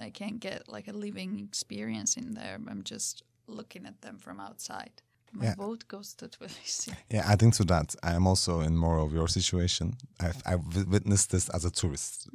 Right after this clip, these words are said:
Speaker 2: and I
Speaker 1: Mm-hmm.
Speaker 2: liked it. I, I still feel at home at my home, you know, li-, uh, like you said. But maybe it, it gives an idea for future to
Speaker 1: Mm-hmm.
Speaker 2: live it more and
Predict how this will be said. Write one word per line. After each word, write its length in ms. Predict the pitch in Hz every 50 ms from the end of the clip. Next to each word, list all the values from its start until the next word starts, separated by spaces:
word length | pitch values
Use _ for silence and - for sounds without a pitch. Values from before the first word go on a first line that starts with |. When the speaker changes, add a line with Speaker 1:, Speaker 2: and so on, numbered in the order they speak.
| 247 214
Speaker 2:
and 140 | 78 76
I 40 | 73 69
Speaker 1:
Mm-hmm. 80 | 67
Speaker 2:
liked 200 | 65 - - -
it. 180 | - - - - - _ _ _ - -
I, 40 | 87
I 220 | 80 - - 90
still 220 | - - 104 95
feel 300 | 85 - - - 104 92
at 140 | 87 85 -
home 360 | - - 95 92 87 85 - - - -
at 120 | - - 87
my 100 | 80 78
home, 380 | 76 82 78 67 67 82 - -
you 60 | - 78
know, 220 | 76 76 80 80 82 92 - - - -
li-, 120 | - -
uh, 140 | 73 76 76 -
like 260 | 73 73 78 - -
you 60 | 69
said. 220 | 73 - - 71 - - _ _ _ -
But 180 | - 98 -
maybe 540 | - 98 98 98 95 98 98 98 95 92 90 - -
it, 260 | - 82 80 - - -
it 100 | 92 - -
gives 420 | - 85 80 76 - - - - - _ _
an 120 | - 92 87
idea 300 | 85 85 85 87 87 80
for 160 | - - 82
future 360 | 78 - - 85 80 - - 80 - - -
to 60 | 76 71 65 65 - - 101 104
Speaker 1:
Mm-hmm. 540 | 254 214 196 226 220 - - - - 90 82
Speaker 2:
live 140 | 87 87 80
it 120 | 87 - -
more 280 | 85 82 82 80 80
and 220 | 78 73 76 78